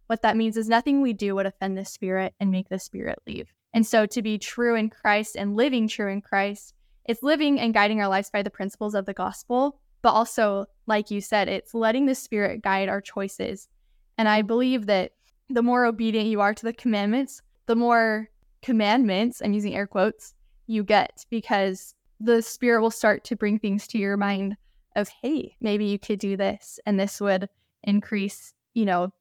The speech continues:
your spiritual capacity in your life." And it's, "Oh, maybe I should stop watching movies where they swear so much," or, "You know what, like, the music that I'm listening to,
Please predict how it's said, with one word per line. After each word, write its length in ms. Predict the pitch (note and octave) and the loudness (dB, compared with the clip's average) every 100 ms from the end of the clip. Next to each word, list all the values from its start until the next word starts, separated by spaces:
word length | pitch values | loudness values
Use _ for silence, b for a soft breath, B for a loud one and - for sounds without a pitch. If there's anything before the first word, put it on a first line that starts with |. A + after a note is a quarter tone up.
| _ | _
your 160 | G3+ G3+ | -4 -4
spiritual 540 | - G#3 G3 - G3 | -4 -4 -2 0 -2
capacity 640 | F#3+ G#3 F#3+ G3 - F#3+ F#3+ | -2 -4 -4 -4 -6 -6 -4
in 60 | |
your 140 | F#3+ F#3+ | -2 -2
life." 360 | G3 A3 - _ _ - | -2 -4 -14 _ _ -2
And 160 | G#3+ | 0
it's, 380 | G3+ - - - G#3 | 2 -2 -8 -16 -8
"Oh, 300 | A3 G3+ G3 G3+ | -4 -2 -4 -2
maybe 260 | G#3 G#3 | 0 2
I 60 | G#3+ | 0
should 220 | G#3 G#3 | 0 -6
stop 280 | - F#3+ F#3+ | 0 0 2
watching 400 | G3 - G#3 G3 | -4 -4 -4 -4
movies 320 | F#3 F#3+ F#3+ | -4 -6 -6
where 140 | G3+ F#3+ | -4 -4
they 120 | G3 | -6
swear 300 | - G3 G3+ | -6 -6 -6
so 180 | - G3 | -6 -6
much," 380 | G3 - - - | -6 -10 -18 -8
or, 260 | G#3 G3 G3 | -2 0 0
"You 120 | G3+ | -2
know 160 | G3 G3 | 0 0
what, 260 | F#3+ G3 _ _ - | 0 -2 _ _ -2
like, 320 | G3+ - _ _ _ | -2 -2 _ _ _
the 100 | A3+ | 0
music 300 | G3+ G3+ G3+ | 2 0 0
that 120 | G#3 | 0
I'm 100 | F#3+ | 0
listening 280 | F#3 G3 G3+ | -2 -4 -6
to, 260 | - F#3+ | -4 -4